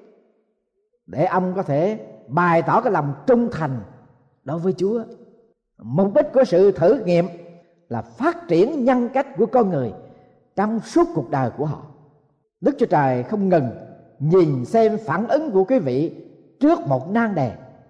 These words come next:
hay là một sự thành công hoặc một sự thất bại. Quý vị có phản ứng như thế nào về nhân cách của mình, về cái thái độ của mình,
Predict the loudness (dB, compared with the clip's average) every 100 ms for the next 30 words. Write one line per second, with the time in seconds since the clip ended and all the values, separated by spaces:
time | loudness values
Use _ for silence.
0 | _ _ _ _ _ _ _ -2 2 4
1 | 4 2 0 0 0 -2 -2 0 0 0
2 | -6 -18 -20 -20 _ _ 0 0 0 -4
3 | -2 0 0 -2 -4 -6 -8 -14 -20 _
4 | _ _ 0 0 2 0 0 -2 -4 -4
5 | -2 -2 -6 -18 -10 0 2 2 0 -2
6 | -6 -14 -20 -20 _ _ _ _ _ _
7 | -14 -10 -2 -2 -2 -2 -6 0 0 0
8 | -4 -10 -20 -20 -20 _ _ _ _ -6
9 | 0 4 4 0 -4 0 2 4 2 2
10 | 0 0